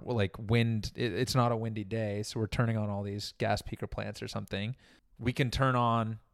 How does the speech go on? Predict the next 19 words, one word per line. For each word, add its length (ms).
behind 280
the 40
meter 180
assets, 400
flexible 420
demand 520
to 120
lower 360
our 140
customers' 580
demand 380
base. 400
And 480
we 580
can 220
make 200
money 360
doing 380
that 340